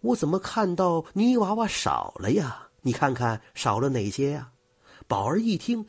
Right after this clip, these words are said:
泥娃娃少了，可着急了。这些泥娃娃就是他的命根子，没有泥娃娃，他可要哭上好几天呢。他数了一遍，果然少了十几个。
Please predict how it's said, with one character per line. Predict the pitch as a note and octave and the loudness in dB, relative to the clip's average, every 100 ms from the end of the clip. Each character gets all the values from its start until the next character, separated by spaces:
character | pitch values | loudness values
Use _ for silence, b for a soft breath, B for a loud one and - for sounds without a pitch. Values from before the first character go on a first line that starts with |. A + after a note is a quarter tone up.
| b | b
泥 | A3 C4 | 0 2
娃 | A#3+ | 2
娃 | C4+ | 2
少 | C#4 - - - | 0 -2 -4 -4
了， | D3+ G3 - _ | -6 -6 -10 _
可 | - | -2
着 | C3 A2 | 0 0
急 | G2+ D#2+ | 0 -6
了。 | F2+ - _ _ b b | -10 -14 _ _ b b
这 | - C4+ | 2 4
些 | B3 | 4
泥 | A3 G#3+ B3 | 2 2 2
娃 | F3 G3 | 2 2
娃 | G#3+ B - | 0 B 0
就 | A#3+ | 0
是 | - | 0
他 | A3 | -2
的 | B3 | 0
命 | C4 E3 | 0 0
根 | B2 B3 C4+ | 0 2 0
子， | - - _ _ B B | -2 -10 _ _ B B
没 | - C#3+ G#3 | 2 6 6
有 | E3+ | 6
泥 | G#2+ A2 D3 | 2 0 0
娃 | F#2+ A#2 | -2 -2
娃， | B2 G#2+ B B | -4 -6 B B
他 | - B3+ | -6 -4
可 | - | 2
要 | G3+ | 4
哭 | G3+ - B3 | 4 2 0
上 | G3+ | 0
好 | A3 | 0
几 | C4+ - | -2 -2
天 | - A3 C#4 | 0 2 0
呢。 | - - _ _ _ B B B - | -2 -8 _ _ _ B B B -6
他 | A#3+ | -4
数 | - F#3 D3 | 0 0 2
了 | G3 | 2
一 | G#3 F#3+ | 0 -2
遍， | A#3 A3 F3 D#3+ B - | 0 2 2 -2 B -2
果 | F3 C3+ | 4 6
然 | A2 B2+ A#3 | 6 4 2
少 | B3 A2+ F#2 | 2 0 0
了 | |
十 | G2+ F#2+ F#2+ | -2 -4 -6
几 | E2 | -6
个。 | - E2+ | -8 -10